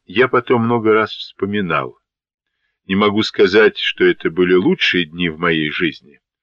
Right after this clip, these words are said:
но, наверное, это были самые запоминающиеся два дня. Надя сняла свою униформу,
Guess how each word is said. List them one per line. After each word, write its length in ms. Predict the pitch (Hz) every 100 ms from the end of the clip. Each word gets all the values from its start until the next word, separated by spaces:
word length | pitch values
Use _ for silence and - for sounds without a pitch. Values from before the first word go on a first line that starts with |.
| _ _ _ _ _
но, 160 | 90 147
наверное, 460 | 190 160 151 151
это 180 | 151 147
были 220 | 135 139
самые 640 | 127 - 98 104 107 110 -
запоминающиеся 1300 | - 104 120 113 95 71 67 64 - 73 - - 71
два 240 | 67 73
дня. 340 | - 71 69 - _ _ _ _ _ _ _ _ _ _ _ -
Надя 300 | 113 185 170
сняла 460 | 160 151 151 151 131
свою 460 | - 117 120 123
униформу, 960 | 113 110 104 101 - 190 370 104 69